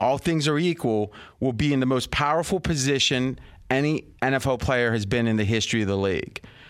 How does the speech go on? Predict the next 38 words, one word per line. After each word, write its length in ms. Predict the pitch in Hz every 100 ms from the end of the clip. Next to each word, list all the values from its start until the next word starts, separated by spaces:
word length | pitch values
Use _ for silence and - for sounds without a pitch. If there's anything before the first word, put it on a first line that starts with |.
| -
At 140 | - 120
a 80 | 120
time 480 | - 147 160 170
when 240 | 156 143 135
quarterback 500 | - 156 156 151 139
matters 380 | 147 131 117 107
more, 460 | 117 135 175 233 - - - -
when 100 | 135
he's 240 | 131 143 131
unquestionably 720 | 113 143 127 160 170 - 151
a 60 | 131
top 280 | - 151 -
ten 320 | - 147 196
quarterback, 680 | 208 156 123 107 101 95 120
we 100 | 147
can 100 | 143
debate 320 | 117 135 143
where 260 | 113 135 131
he's 180 | 120
at, 240 | 127 123 123
but 100 | 123
he's 100 | 107
top 300 | 147 139 -
ten, 400 | 139 165 120 113 - - - - - -
and 140 | 139
he 120 | 139
would 160 | 156 151
have 200 | 151 139
total 340 | - 139 139
freedom. 440 | 147 170 180 160 - - - _ _ _ _ _ -
Assuming 440 | 113 - 160 160
Dallas' 420 | 131 131 143 143 -
third 260 | 156 135
tag 380 | 120 147 135 123
is 120 | 117
just 200 | 101 123
financially 680 | 143 127 127 - 131 117 104
crazy, 640 | - 156 160 135 110 104